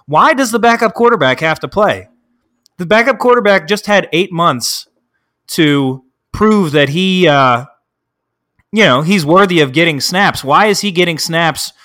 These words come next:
for the first time in his career on a critical fourth down against the number seven team in the country? Um, so, you know, none of that stuff really made sense to me. Um,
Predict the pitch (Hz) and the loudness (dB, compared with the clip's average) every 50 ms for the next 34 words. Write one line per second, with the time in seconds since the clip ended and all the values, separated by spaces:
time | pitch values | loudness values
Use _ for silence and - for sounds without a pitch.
0 | _ _ _ - 156 139 135 - 196 196 170 - 190 185 175 175 165 156 139 - | _ _ _ -8 -8 -8 -4 -2 -2 -2 0 0 0 0 0 0 -2 -4 -4 -4
1 | - 147 139 147 156 151 143 127 117 107 - - _ _ _ _ _ _ _ _ | -4 -4 -2 0 0 2 2 2 0 -2 -4 -10 _ _ _ _ _ _ _ _
2 | _ - 143 143 143 139 - - 208 196 180 - 175 - - 180 170 - - 151 | _ -2 0 0 0 0 0 0 0 0 2 0 -2 -2 0 -2 -2 0 0 -2
3 | 143 147 143 135 127 123 127 131 123 123 - - 135 135 135 135 127 - 143 127 | 0 0 0 0 0 -2 -2 -4 -4 -4 -8 -6 -6 -6 -6 -6 -4 -4 -6 -6
4 | 127 117 - 139 127 123 120 113 113 135 131 123 - 120 107 104 98 - _ _ | -6 -8 -8 -8 -8 -6 -8 -8 -6 -6 -6 -6 -6 -10 -10 -10 -12 -14 _ _
5 | _ _ _ _ _ _ _ - 120 117 117 117 113 127 135 - - 190 185 185 | _ _ _ _ _ _ _ -4 0 0 0 0 -2 -6 -10 -4 -4 -2 -2 -2
6 | 190 196 185 175 175 185 175 180 175 190 202 202 185 185 180 - - - 175 160 | -2 0 0 0 0 -2 -4 -2 -2 0 0 2 2 2 2 0 0 0 0 -2
7 | - 165 160 151 151 151 147 143 143 131 - 151 139 135 - - 143 127 127 127 | 0 0 -2 -2 0 0 0 -2 -2 -2 -4 -6 -6 -6 -8 -8 -8 -6 -4 -2
8 | 127 123 123 - _ _ _ _ _ _ _ _ _ _ 127 127 127 127 127 123 | -2 -4 -6 -8 _ _ _ _ _ _ _ _ _ _ 0 2 4 4 4 4
9 | 123 120 120 127 131 | 2 -2 -8 -12 -14